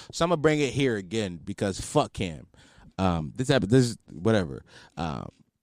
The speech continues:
I don't like Slu-, Slop-, I don't like, I don't like Super Sloppy Head.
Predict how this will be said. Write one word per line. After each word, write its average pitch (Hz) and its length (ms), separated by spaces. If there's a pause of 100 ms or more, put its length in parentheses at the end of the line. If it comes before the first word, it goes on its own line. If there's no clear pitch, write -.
(460)
I 220 140
don't 285 80
like 277 160
Slu-, 240 200
Slop-, 226 260
I 214 100
don't 392 160
like, 302 280 (800)
I 196 80
don't 254 120
like 247 120
Super 208 240
Sloppy 175 400
Head. 117 220